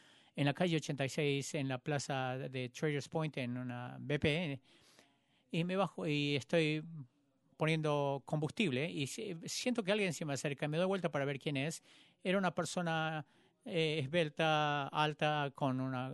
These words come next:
bigotes grandes, un, una gorra de camionero. Dice, Hey, amigo, voy a ser co-, honesto contigo, estoy yendo hacia,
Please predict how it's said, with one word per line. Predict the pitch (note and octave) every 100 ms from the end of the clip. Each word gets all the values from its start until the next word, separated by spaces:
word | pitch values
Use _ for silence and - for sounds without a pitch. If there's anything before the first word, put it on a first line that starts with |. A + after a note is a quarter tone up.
| D#3+
bigotes | E3 C#3 D3+ D3+ B2
grandes, | C3+ C3+ C3+ C#3+ - _ - _ -
un, | D3+ B2+ B2 _ _ -
una | D3 C3+
gorra | C#3+ C#3+
de | C3
camionero. | C3 C#3 D3 C3+
Dice, | A#2 - A#2
Hey, | G#3 C#3+ A#2 - - _ _
amigo, | - B2+ C3 B2 C3 _ _ _ _ _ _ _ _ _ -
voy | E3
a | D3+
ser | E3+
co-, | - -
honesto | D3 D#3 C#3+ C3+
contigo, | C3 C3+ C#3+ C#3+
estoy | B2+ - D#3+ D3 D3 - - -
yendo | D3
hacia, | C#3 - C3 C3+